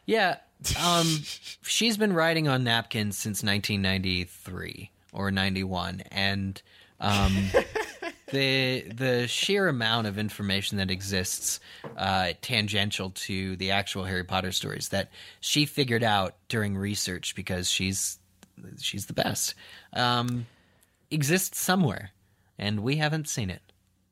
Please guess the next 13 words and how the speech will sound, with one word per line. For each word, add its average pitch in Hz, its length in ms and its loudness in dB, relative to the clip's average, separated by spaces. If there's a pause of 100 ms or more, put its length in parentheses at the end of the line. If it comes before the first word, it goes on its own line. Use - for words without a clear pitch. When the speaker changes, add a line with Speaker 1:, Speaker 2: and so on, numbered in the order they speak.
(1040)
Speaker 2:
J 135 160 4
K 139 160 4
Rowling, 113 500 4
The 117 100 0
Napkin 117 500 2
Collection, 101 680 2 (520)
coming 208 240 4
to 113 140 4
Barnes 226 220 2
and 214 380 2
Noble, 202 200 0 (160)
Speaker 1:
<laughs> - 180 -4
Speaker 2:
fall 117 300 4